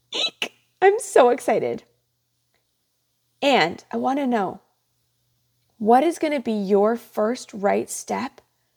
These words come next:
towards getting there? If you're looking for support with that, I have a step for you. Joining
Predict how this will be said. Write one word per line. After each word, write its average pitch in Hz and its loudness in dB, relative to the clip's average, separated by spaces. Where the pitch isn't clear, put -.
towards 196 2
getting 175 -6
there? 175 -18
If 214 -4
you're 294 4
looking 285 -4
for 254 -8
support - -4
with 240 -4
that, 269 -2
I 226 -6
have 220 -2
a 240 -2
step - -4
for - -10
you. - -12
Joining 262 2